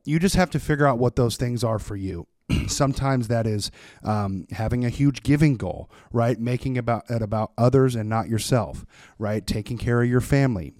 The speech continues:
getting your mom out of the neighborhood that she's in, right? Whatever the external goals are, or the internal motivation is, you have to focus on those things and you have to have the why. There's a great book called Start With Why by Simon Sinek.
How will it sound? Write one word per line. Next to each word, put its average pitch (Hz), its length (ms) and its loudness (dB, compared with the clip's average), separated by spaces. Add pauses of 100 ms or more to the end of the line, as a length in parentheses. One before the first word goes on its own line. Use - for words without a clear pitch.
getting 117 280 -2
your 123 120 0
mom 123 360 4
out 117 220 0
of 117 80 -4
the 131 80 0
neighborhood 131 600 -2
that 90 120 -12
she's 92 260 -10
in, 85 220 -14 (260)
right? 131 160 4
Whatever 151 360 0
the 156 200 -2
external 135 460 -2
goals 117 340 2
are, 104 240 0
or 110 160 2
the 110 200 0
internal 127 600 2
motivation 107 640 2
is, 90 260 -4 (280)
you 127 160 6
have 131 240 2
to 110 80 -2
focus 113 460 -2
on 98 120 -4
those 98 200 -4
things 98 260 -6
and 107 160 -2
you 107 60 -2
have 117 220 -4
to 107 80 -6
have 107 220 -8
the 101 100 -6
why. 92 340 -8 (260)
There's 131 180 -2
a 131 40 0
great 135 280 0
book 143 220 2
called 117 260 -8
Start - 480 -4
With 131 200 -2
Why 107 500 -4 (760)
by 113 200 -2
Simon 120 420 -2
Sinek. 92 500 -8